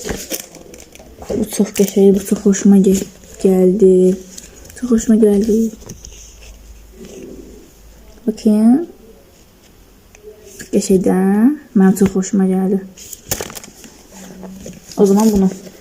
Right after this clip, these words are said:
götürürəm. Buradaşların da hamısı demək olar ki, oğlan üçündür. Belə bir şey. Nazikdir, amma Azərbaycan dili dəftəridir, nazikdir. E, bunu bəlkə sonra götürərəm. Başqa şey üçün ya da götürərəm.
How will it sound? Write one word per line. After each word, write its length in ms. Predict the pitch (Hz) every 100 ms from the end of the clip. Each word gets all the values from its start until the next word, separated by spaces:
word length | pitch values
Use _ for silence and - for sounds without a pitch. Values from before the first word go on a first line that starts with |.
| -
götürürəm. 540 | 196 - 185 180 190 208 - - - - -
Buradaşların 640 | 202 202 - 202 196 190
da 160 | 190 190
hamısı 520 | 185 185 - 175 180
demək 260 | 185 185 170
olar 100 | 175
ki, 160 | - 180
oğlan 340 | 175 185 165
üçündür. 400 | - 185 165 175 190 - - - 190 185 - -
Belə 200 | - -
bir 60 | -
şey. 240 | - - 240 - - - - - - - - - - - - - - -
Nazikdir, 520 | 202 208 196 190 190 180
amma 220 | 170 185
Azərbaycan 480 | 196 202 190 196 190
dili 140 | - -
dəftəridir, 560 | 185 - - - 269
nazikdir. 540 | 294 214 190 190 - - - 151 - - - - - -
E, 80 | 202
bunu 200 | 226 240 240
bəlkə 400 | 220 220 214 202
sonra 240 | 202 196 160
götürərəm. 640 | 170 - 208 175 175 185 190 196 - - -
Başqa 300 | - 190 -
şey 200 | 190 185
üçün 300 | 185 - 170
ya 60 | 165
da 80 | 170 -
götürərəm. 560 | 185 - - - 226